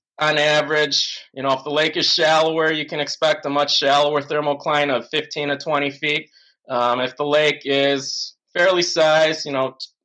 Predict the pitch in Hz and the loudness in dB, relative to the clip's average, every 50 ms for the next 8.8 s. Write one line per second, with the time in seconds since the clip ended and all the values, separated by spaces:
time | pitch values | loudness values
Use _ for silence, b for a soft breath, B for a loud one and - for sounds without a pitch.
0 | _ _ _ _ _ - 147 147 160 156 156 - - - 135 - - 165 151 147 | _ _ _ _ _ -8 -4 0 0 0 0 0 -4 -8 -8 -6 -6 -6 -4 0
1 | - 151 151 151 151 139 135 143 143 143 147 147 147 139 - 156 151 139 131 127 | 2 2 4 4 4 2 0 -2 -2 0 2 2 0 0 -2 -2 -2 -2 -2 -4
2 | 120 131 135 139 131 131 131 131 131 135 135 131 - - 147 139 131 123 117 135 | -2 0 0 0 0 0 -2 -2 0 0 0 -2 -2 -6 -6 -6 -6 -2 0 2
3 | 135 139 135 - - 135 117 - - 143 135 135 - 139 135 131 135 - - 143 | 2 2 0 -2 -6 -12 -10 -4 -4 -4 -4 -2 -4 -4 -4 -4 -4 -6 -6 -8
4 | 135 - - - 135 131 - - 147 147 143 147 160 170 175 139 135 143 143 147 | -8 -8 -10 -10 -10 -10 -8 -6 -4 -2 0 2 2 2 2 2 4 4 4 4
5 | 135 147 147 147 135 - - - - 147 135 135 - 151 143 131 123 - - 135 | 2 2 0 0 0 0 -2 -2 -4 -6 -8 -4 -2 -2 0 -2 -2 -2 -2 -2
6 | 127 127 113 120 117 110 113 110 107 117 117 101 - - - 147 123 120 117 107 | -2 -2 -4 -6 -10 -10 -8 -8 -4 -2 -2 -2 -2 -4 -4 -4 -4 -4 -4 -6
7 | - - 120 117 117 110 - - 113 113 107 110 104 104 104 107 101 - - 110 | -4 -2 0 0 0 -2 -4 -8 -10 -6 -4 -4 -4 -4 -4 -6 -8 -6 -4 -2
8 | 107 101 101 107 104 107 107 107 101 110 110 110 110 - - | -2 0 0 -2 -2 -4 -4 -2 -2 0 0 0 -2 -4 -8